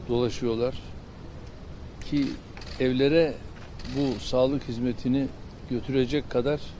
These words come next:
fedakarlık yapıyorlar. Hepsinden Allah razı olsun.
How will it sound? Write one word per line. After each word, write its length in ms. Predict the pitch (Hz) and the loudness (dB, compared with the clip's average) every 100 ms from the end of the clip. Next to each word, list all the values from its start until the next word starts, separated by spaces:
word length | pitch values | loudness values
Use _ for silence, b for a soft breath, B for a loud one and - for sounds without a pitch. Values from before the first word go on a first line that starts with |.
| - - - - - - - | -12 -14 -14 -14 -14 -14 -4
fedakarlık 640 | 131 127 127 120 123 120 113 - - - - | 2 6 6 6 6 4 0 -6 -12 -10 -4
yapıyorlar. 520 | 113 - 107 101 69 - - - - - - - - | -4 -2 -4 -2 -4 -6 -10 -12 -12 -12 -12 -12 -6
Hepsinden 400 | 147 - 131 123 | -4 -2 0 2
Allah 220 | 117 117 110 | 2 2 0
razı 300 | 107 104 107 | 0 -2 -6
olsun. 280 | 95 - | -8 -8